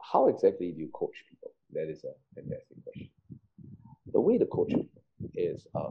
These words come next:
first and foremost, is to un-, understand what makes a person transform. Long time ago, I used to work at a, uh, at a, you know, as part of the many things I've done. <laughs> I used to work at one of these, uh, summer camp companies. Uh,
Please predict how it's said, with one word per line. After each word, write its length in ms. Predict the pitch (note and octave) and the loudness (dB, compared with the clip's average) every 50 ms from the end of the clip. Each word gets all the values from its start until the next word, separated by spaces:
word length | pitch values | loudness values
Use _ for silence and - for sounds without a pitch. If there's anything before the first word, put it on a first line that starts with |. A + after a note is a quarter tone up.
| - - | 0 2
first 160 | C#3+ D3 - | 2 2 2
and 120 | D#2+ - | -2 -8
foremost, 460 | - C#2+ - - - - - - - _ _ - - - | -10 -10 -10 -12 -14 -18 -20 -20 -20 _ _ -16 -6 -4
is 140 | F#2+ F#2 - | -4 -2 -2
to 60 | - - | -2 -2
un-, 220 | - - - - - - - | 0 0 -2 -2 -4 -8 -10
understand 420 | A2 G#2+ A2 - - G2+ G2 F#2+ F2+ | -8 -6 -6 -6 -4 -4 -4 -4 -2
what 180 | F#2 G#2 - - | -2 -2 2 4
makes 100 | - - | 6 6
a 100 | - - | 6 6
person 300 | - - - - - - - | 4 2 -2 -2 -4 -6 -12
transform. 360 | _ - - - - - - - _ _ _ _ _ _ _ _ _ _ _ _ _ _ _ _ - | _ -20 -18 -16 -16 -16 -18 -18 _ _ _ _ _ _ _ _ _ _ _ _ _ _ _ _ -10
Long 100 | - - | -8 -2
time 140 | F#3+ D3+ A2+ | 0 2 2
ago, 180 | F2+ D#2 D2+ D#2+ | 2 0 -2 -4
I 40 | D#2+ | -4
used 180 | D#2+ F2 - | -4 -8 -12
to 60 | - | -10
work 160 | D2+ D2 E2 - | -8 -8 -6 -6
at 140 | - D2 C2 | -6 -10 -10
a, 80 | C2+ B1+ _ - | -12 -14 _ -16
uh, 440 | - - - _ _ _ - - D#2 | -16 -16 -18 _ _ _ -16 -14 -14
at 60 | D2+ | -14
a, 160 | _ - G1+ G1+ - - _ _ - D#2+ | _ -16 -16 -16 -18 -20 _ _ -20 -18
you 60 | D2+ | -18
know, 100 | D2 D2+ _ _ _ _ | -18 -20 _ _ _ _
as 60 | _ | _
part 160 | - F2 D#2+ | -4 -2 -2
of 80 | D#2 - - | -2 -6 -10
the 60 | - - | -12 -4
many 220 | - G#2 A#2+ A#2+ A#2 | 0 0 0 0 0
things 220 | - G#2+ A2+ - | -4 -6 -6 -6
I've 160 | D2 C#2 - - | -8 -10 -10 -12
done. 420 | - - - - B2+ C3 C3+ C3 - _ _ | -14 -10 -8 -8 -8 -8 -10 -14 -16 _ _
<laughs> 260 | _ _ _ _ - | _ _ _ _ -4
I 40 | - | -2
used 140 | D#3+ D#3 D#3+ | -2 -2 0
to 40 | F2+ | 0
work 140 | F2+ F#2+ - - | 2 2 2 0
at 80 | E2 D#2+ | -4 -6
one 100 | F#2 G2+ | -6 -8
of 100 | F#2 E2+ | -8 -10
these, 160 | F#2+ - - | -12 -12 -12
uh, 60 | - | -14
summer 300 | - - - G2+ G#2+ G#2+ - - | -12 -10 -8 -6 -6 -8 -8 -8
camp 140 | - F2+ F2 - - | -12 -12 -12 -14 -18
companies. 260 | - - - _ _ _ _ | -20 -20 -20 _ _ _ _
Uh, 40 | - | -12